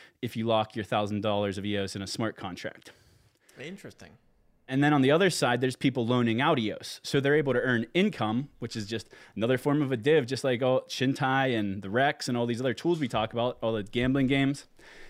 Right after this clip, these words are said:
Speaker 1: It's a way
Speaker 2: Mm-hmm.
Speaker 1: to earn money on your E O S. If you're just staking your E O S and not really doing much with it anyway,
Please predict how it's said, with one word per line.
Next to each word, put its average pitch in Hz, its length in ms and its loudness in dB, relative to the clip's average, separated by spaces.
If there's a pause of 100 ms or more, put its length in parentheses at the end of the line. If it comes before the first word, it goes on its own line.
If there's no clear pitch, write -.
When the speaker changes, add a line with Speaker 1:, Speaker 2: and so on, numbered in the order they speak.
Speaker 1:
It's - 80 -16
a 131 40 0
way 151 160 4
Speaker 2:
Mm-hmm. 131 120 4
Speaker 1:
to 147 60 4
earn 160 160 6
money 156 400 4
on 135 180 2
your 120 180 2
E 165 160 2
O 101 100 0
S. - 260 -14 (400)
If 120 100 -8
you're 214 140 2
just 226 220 2
staking 180 380 2
your 131 120 2
E 165 120 6
O 190 40 6
S 170 100 2
and 151 60 0
not 151 100 2
really 131 160 2
doing 135 260 2
much 165 200 0
with 147 120 -2
it 113 80 2
anyway, 185 440 4